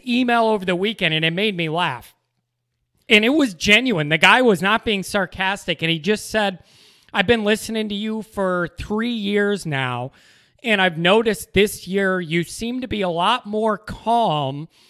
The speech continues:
than you were in previous years. Have you mellowed out? Have you changed?" Here's my answer to that. "We haven't lost any games.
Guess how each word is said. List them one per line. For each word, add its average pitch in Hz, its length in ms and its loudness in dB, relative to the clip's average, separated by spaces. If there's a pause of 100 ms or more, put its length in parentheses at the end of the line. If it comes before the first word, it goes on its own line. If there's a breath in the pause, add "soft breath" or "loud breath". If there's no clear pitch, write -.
(180 soft breath)
than 185 280 2
you 196 120 0
were 185 360 2
in 190 320 -2
previous 220 800 -2
years. 147 320 -2
Have 175 240 -2
you 190 120 -2
mellowed 196 520 2
out? 240 260 0
Have 175 160 -4
you 190 180 -6
changed?" 226 720 -6 (840 soft breath)
Here's 294 360 0
my 233 160 2
answer 262 440 -2
to 156 120 -6
that. 127 300 -6 (1080)
"We 277 140 6
haven't 349 340 6
lost 285 420 6
any 311 220 2
games. 294 840 2